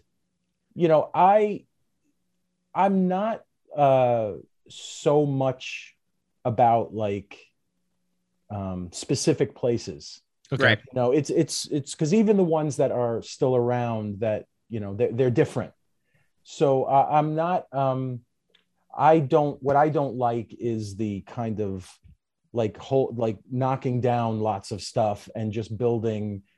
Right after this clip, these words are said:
Speaker 1: generic condo towers where, like, I, I'll be in a neighborhood in Brooklyn that, you know, you train yourself to, like, recognize landmark, like a migrating bird, like, you know, okay,
Speaker 2: Yep.
Speaker 1: th-, this is here. And then I'm suddenly I'm on a,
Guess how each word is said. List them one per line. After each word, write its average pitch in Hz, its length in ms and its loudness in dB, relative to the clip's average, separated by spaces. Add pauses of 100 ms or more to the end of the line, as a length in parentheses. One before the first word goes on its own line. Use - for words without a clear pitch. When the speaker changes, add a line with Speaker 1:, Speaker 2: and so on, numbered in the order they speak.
(120)
Speaker 1:
generic 120 640 0
condo 120 440 -2
towers 107 520 -2
where, 117 200 0
like, 113 240 -2
I, 131 260 -4
I'll 143 180 4
be 135 140 0
in 123 100 -2
a 120 40 -2
neighborhood 117 480 -2
in 107 100 -6
Brooklyn 107 440 -6
that, 104 180 -4 (160)
you 160 100 0
know, 147 60 4
you 139 140 0
train 175 300 0
yourself 131 500 0
to, 123 100 -6
like, 113 220 -2
recognize 117 540 -4
landmark, 113 580 -2
like 107 220 -6
a 110 40 -4
migrating 117 560 0
bird, 113 380 0
like, 110 240 -2
you 120 100 2
know, 120 440 0 (160)
okay, 143 240 0
Speaker 2:
Yep. 113 100 -6
Speaker 1:
th-, 117 160 -10
this 151 220 -8
is 139 120 -8
here. 147 240 -4 (240)
And 151 140 -2
then 170 100 -2
I'm 156 140 -2
suddenly 165 400 -4
I'm 139 140 -4
on 131 140 -8
a, 123 160 -10